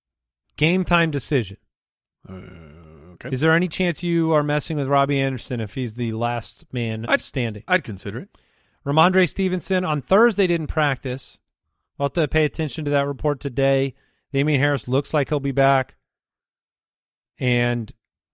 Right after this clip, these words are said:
Speaker 1: you can go from there.
Speaker 2: Mm-hmm.
Speaker 1: Buffalo's been struggling against the run. And then Brandon Cooks was placed on the covid reserve list. I think we mentioned this earlier in the week, but it does take the,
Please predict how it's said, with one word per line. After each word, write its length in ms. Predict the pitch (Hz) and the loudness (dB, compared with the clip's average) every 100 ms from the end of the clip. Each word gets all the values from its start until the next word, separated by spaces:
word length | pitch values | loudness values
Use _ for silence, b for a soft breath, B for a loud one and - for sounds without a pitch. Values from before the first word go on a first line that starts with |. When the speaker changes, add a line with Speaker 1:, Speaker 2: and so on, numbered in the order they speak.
| _ _ - | _ _ -4
Speaker 1:
you 100 | 143 | -2
can 80 | 143 | 2
go 140 | 139 | 2
from 180 | - 117 | 2 -4
there. 240 | 107 101 _ _ | -4 -8 _ _
Speaker 2:
Mm-hmm. 80 | - | 2
Speaker 1:
Buffalo's 420 | 139 143 147 131 | 4 4 4 2
been 120 | 117 123 | 2 -4
struggling 460 | - 139 127 120 | 2 2 2 -2
against 280 | 117 120 - | -2 -6 -6
the 80 | 113 | -6
run. 220 | 110 101 | -4 -4
And 100 | 127 | -4
then 60 | 143 | 2
Brandon 320 | 175 185 175 | 4 4 2
Cooks 380 | 185 185 - - b b b | 2 2 0 -18 b b b
was 140 | 147 - | -4 0
placed 280 | 170 160 | 2 2
on 80 | 165 | 0
the 60 | 156 | 0
covid 420 | 165 160 165 139 | 0 2 0 0
reserve 340 | 139 135 151 | -2 0 0
list. 260 | 143 139 - | 2 0 -2
I 60 | 143 | -4
think 180 | 208 | -2
we 80 | 202 | 0
mentioned 340 | 151 135 135 120 | 0 -2 -2 -4
this 160 | 110 | -4
earlier 280 | 131 120 117 | -4 -2 -2
in 100 | 113 | -2
the 80 | 110 | -4
week, 320 | 110 107 - _ _ _ _ _ _ - | -4 -6 -10 _ _ _ _ _ _ -2
but 120 | 160 | 0
it 80 | 165 | 4
does 240 | 185 180 | 4 4
take 340 | - 175 156 131 | 2 0 -2 0
the, 360 | 151 143 123 | 0 2 -2